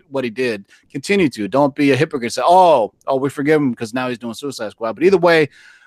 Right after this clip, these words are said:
I'm glad he's got a job. And on the other side of that, Guardians Galaxy three is happening.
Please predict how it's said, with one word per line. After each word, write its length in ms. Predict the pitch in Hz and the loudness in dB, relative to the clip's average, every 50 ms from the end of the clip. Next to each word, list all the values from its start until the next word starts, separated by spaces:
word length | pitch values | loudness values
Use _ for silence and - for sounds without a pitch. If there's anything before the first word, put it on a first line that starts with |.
| _ - | _ -8
I'm 100 | 147 139 | -2 0
glad 180 | 156 151 151 | 2 2 2
he's 120 | 147 139 123 | 2 0 0
got 240 | 147 143 131 131 127 | 0 2 2 0 -2
a 40 | |
job. 400 | 117 - 131 123 123 120 123 120 - _ _ _ - | -4 -4 -4 -4 -4 -4 -6 -8 -10 _ _ _ -4
And 100 | 165 160 | -2 0
on 120 | 156 151 | 2 4
the 100 | 156 185 | 4 4
other 160 | 233 277 285 | 4 4 2
side 240 | 233 - 208 170 156 | 2 2 0 0 2
of 60 | 151 | 2
that, 260 | 147 147 139 139 - _ _ _ _ _ _ _ _ _ | 2 2 2 0 -2 _ _ _ _ _ _ _ _ _
Guardians 440 | - 147 160 185 208 214 196 160 120 | 0 2 2 2 2 0 -4 -4 -4
Galaxy 420 | 165 165 170 175 165 - - 139 | -2 0 0 0 -2 -4 -8 -12
three 300 | - - 156 214 262 254 | -12 -10 -10 -8 -6 -6
is 120 | 170 135 - | -6 -6 -6
happening. 520 | - 175 160 123 123 - 90 76 67 | -6 -6 -6 -6 -8 -10 -16 -20 -20